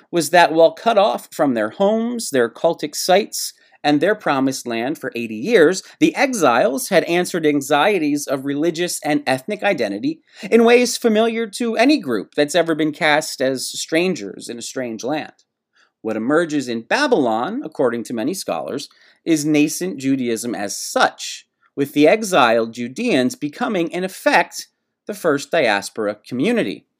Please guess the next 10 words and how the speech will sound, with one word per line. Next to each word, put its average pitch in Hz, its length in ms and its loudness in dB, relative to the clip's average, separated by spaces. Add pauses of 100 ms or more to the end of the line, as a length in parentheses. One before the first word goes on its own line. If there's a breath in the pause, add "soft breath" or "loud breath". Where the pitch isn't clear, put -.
(640 soft breath)
The 151 120 2
non-exiled 135 1120 2
Judeans, 98 680 -8
and 113 240 -6 (120)
here 131 200 -4
Hepner 135 360 0
uses 117 420 -6
the 107 80 -14
term 110 320 -8
indigenous, 101 840 -4